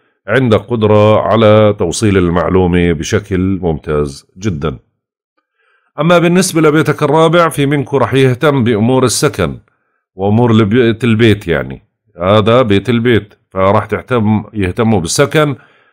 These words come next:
راح يهتموا بالترحال، راح يهتموا ببيت جديد أو شراء بيت جديد أو بناء بيت جديد أو يستردوا بيت لإلهم، يعني كل شيء له علاقة بالبيت، ممكن ترميم، تصليحات،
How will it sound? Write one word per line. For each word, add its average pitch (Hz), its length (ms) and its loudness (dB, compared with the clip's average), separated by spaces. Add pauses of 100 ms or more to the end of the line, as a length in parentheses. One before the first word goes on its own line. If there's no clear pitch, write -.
(120)
راح 131 200 0
يهتموا 135 560 2
بالترحال، 135 880 -2
راح 95 260 -2
يهتموا 110 420 2
ببيت 104 340 -2
جديد 110 400 -2
أو 87 120 -4
شراء 82 400 -4
بيت 98 240 -2
جديد 117 460 -2
أو 143 220 0
بناء 117 360 0
بيت 98 280 -2
جديد 110 460 -2 (560)
أو 175 240 4
يستردوا 147 720 2
بيت 107 340 0
لإلهم، 143 680 0 (120)
يعني 151 520 0 (280)
كل 202 260 2
شيء 170 320 0
له 147 120 2
علاقة 123 360 0
بالبيت، 80 480 -2
ممكن 139 380 -2
ترميم، 107 560 0
تصليحات، 107 840 -2